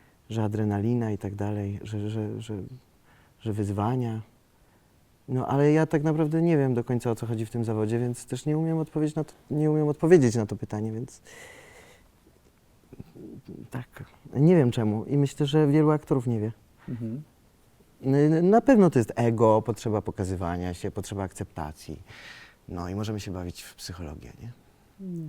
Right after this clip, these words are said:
Speaker 2: Nie, no, psychologię się nie
Speaker 1: Mhm.
Speaker 2: będziemy bawić.
Speaker 1: Nie?
Speaker 2: A ty jesteś z Częstochowy?
Speaker 1: Tak.
Speaker 2: I tam się urodziłeś i wychowywałeś?
Speaker 1: Tak.
Speaker 2: I tam jakiś teatr, teatrem się zajmowałeś w tejże
Speaker 1: Tak.
Speaker 2: Częstochowie?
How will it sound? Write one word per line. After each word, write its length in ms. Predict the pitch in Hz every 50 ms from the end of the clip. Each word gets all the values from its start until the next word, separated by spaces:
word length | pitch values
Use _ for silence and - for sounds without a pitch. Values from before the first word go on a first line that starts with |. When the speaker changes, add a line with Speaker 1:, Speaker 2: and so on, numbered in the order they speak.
| 143 135
Speaker 2:
Nie, 220 | 123 113 104 95 85
no, 80 | 90 110
psychologię 340 | - - - - 117 131 107
się 100 | 98 107
nie 40 | 107
Speaker 1:
Mhm. 140 | 104 104 95
Speaker 2:
będziemy 240 | 101 101 95 90
bawić. 240 | 80 95 95 - -
Speaker 1:
Nie? 200 | 104 104 104 110 120 - - - - - - - -
Speaker 2:
A 80 | 127
ty 140 | - - 143
jesteś 300 | 139 131 - - 135 -
z 20 | -
Częstochowy? 600 | - 135 123 - - - - 113 104 139 185 226 - - _ _ _ _ _ _ _
Speaker 1:
Tak. 120 | - - - _ - - - _ -
Speaker 2:
I 60 | 131
tam 160 | - - 127 117
się 120 | - 123
urodziłeś 380 | 120 120 120 117 123 117 110 -
i 40 | 113
wychowywałeś? 760 | 113 107 120 113 113 110 110 107 113 143 185 196 - - - - _ _ _ _
Speaker 1:
Tak. 120 | - - - _ - - _ _ _ _ _ _ -
Speaker 2:
I 60 | 101
tam 360 | - 127 120 113 123 113 110
jakiś 260 | 113 110 - 123 -
teatr, 380 | - - 113 107 107 - - 110 110 110 107 107 98 110 107
teatrem 280 | - 120 110 117 113 104
się 100 | 120 113
zajmowałeś 460 | 117 110 113 107 107 113 107 120 120
w 40 | -
tejże 240 | - 107 104 107
Speaker 1:
Tak. 60 | 107 -
Speaker 2:
Częstochowie? 580 | 104 95 - 110 - - 110 101 127 170 208